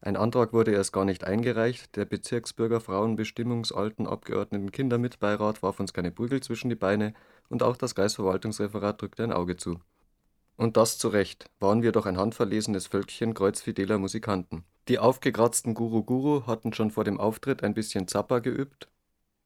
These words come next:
und Manni Neumeier sang ausgerastetes Zeug auf Deutsch. Er war der Freakpapst der Landkommunen-Ära und als es im Text hieß, „Olle Fegel flirren“,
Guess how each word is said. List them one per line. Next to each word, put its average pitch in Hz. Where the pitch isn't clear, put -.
und 110
Manni 113
Neumeier 117
sang 98
ausgerastetes 107
Zeug 101
auf 107
Deutsch. -
Er 107
war 110
der 110
Freakpapst 127
der 104
Landkommunen-Ära 117
und 101
als 101
es 104
im 101
Text -
hieß, 120
„Olle 110
Fegel 110
flirren“, 127